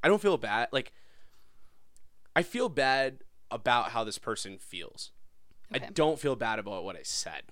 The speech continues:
Speaker 1: if that makes any sense. And
Speaker 2: Yes.
Speaker 1: it, and it'll make more sense as I go. So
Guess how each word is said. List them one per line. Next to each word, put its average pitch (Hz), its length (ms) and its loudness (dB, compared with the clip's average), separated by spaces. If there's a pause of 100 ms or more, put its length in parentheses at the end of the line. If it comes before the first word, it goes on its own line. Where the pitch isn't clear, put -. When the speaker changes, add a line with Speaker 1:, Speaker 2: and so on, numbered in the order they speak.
(300)
Speaker 1:
if - 160 -10
that 98 140 2
makes 85 200 -10
any 80 120 -14
sense. - 360 -12
And 104 140 -4
Speaker 2:
Yes. 104 120 -2
Speaker 1:
it, - 80 -4
and 101 80 -2
it'll 104 140 -4
make 110 200 0
more 101 160 -2
sense - 220 -8
as 85 80 -10
I 82 80 -12
go. - 140 -14 (440)
So 117 600 8